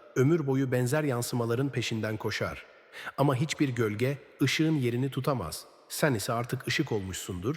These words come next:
çünkü kendi karanlığını aydınlattın ve artık kimse seni yok sayamaz çünkü sen artık var olmayı bir başkasının varlığına bağlamıyorsun.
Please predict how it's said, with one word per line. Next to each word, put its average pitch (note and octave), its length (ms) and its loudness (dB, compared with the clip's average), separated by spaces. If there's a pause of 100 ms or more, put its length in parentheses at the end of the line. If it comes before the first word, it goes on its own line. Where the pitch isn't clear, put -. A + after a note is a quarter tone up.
(240)
çünkü E3+ 280 0
kendi E3+ 300 0
karanlığını C3+ 580 0
aydınlattın G#2+ 720 -2 (360)
ve C#3 80 4
artık D#3 400 -2
kimse E3 280 0
seni A#2+ 280 -2
yok E3 180 0
sayamaz A#2+ 480 -2 (340)
çünkü D#3 260 2
sen D#3 200 0
artık C3 380 -2
var C#3 180 2
olmayı G#2 440 -2 (220)
bir D#3+ 140 4
başkasının C#3 560 0
varlığına B2 480 2
bağlamıyorsun. G2+ 720 -2